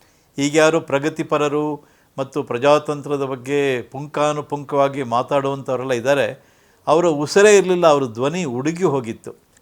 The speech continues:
ಭುಗಿಲು ಗ್ರಂಥವನ್ನು ರಚನೆ ಮಾಡುವಂಥ ಸಂದರ್ಭದಲ್ಲಿ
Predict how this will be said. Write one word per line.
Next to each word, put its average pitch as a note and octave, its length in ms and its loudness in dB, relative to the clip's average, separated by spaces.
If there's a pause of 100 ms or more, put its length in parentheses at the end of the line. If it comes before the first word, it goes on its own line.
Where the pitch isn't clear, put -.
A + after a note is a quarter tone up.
ಭುಗಿಲು F3 500 4
ಗ್ರಂಥವನ್ನು D#3+ 800 -2
ರಚನೆ C#3 300 -2
ಮಾಡುವಂಥ D#3 420 -2
ಸಂದರ್ಭದಲ್ಲಿ D3 960 -4